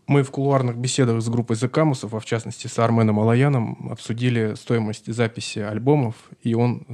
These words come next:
сказал мне совершенно страшную цифру, что если у тебя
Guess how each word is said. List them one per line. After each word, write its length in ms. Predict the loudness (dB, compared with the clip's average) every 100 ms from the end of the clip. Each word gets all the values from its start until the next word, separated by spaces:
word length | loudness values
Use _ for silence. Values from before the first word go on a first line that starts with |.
| -12
сказал 320 | -4 -2 2
мне 120 | 0
совершенно 440 | 0 -2 2 2 0
страшную 460 | 0 0 0 -6
цифру, 480 | -2 -2 0 -4 -4 -10 _ -14
что 400 | -10 -2 0 0
если 260 | -2 -2 -2
у 20 |
тебя 160 | -2